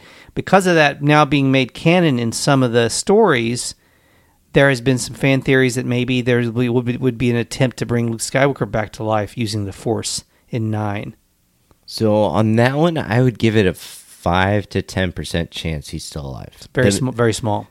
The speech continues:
Speaker 2: The, the main, uh, reason I would even put it there as opposed to zero would be
Speaker 1: Mm-hmm.
Speaker 2: when he disappears,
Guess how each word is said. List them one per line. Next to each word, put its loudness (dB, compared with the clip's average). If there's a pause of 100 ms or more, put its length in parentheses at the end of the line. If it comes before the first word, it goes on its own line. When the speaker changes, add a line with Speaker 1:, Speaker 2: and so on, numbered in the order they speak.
Speaker 2:
The, 2
the 4
main, 0 (160)
uh, 2 (240)
reason 0
I 4
would 4
even 0
put 0
it 0 (160)
there -2
as -6
opposed -6
to -4
zero 2
would 0
be 2
Speaker 1:
Mm-hmm. 0
Speaker 2:
when 0
he -6
disappears, -2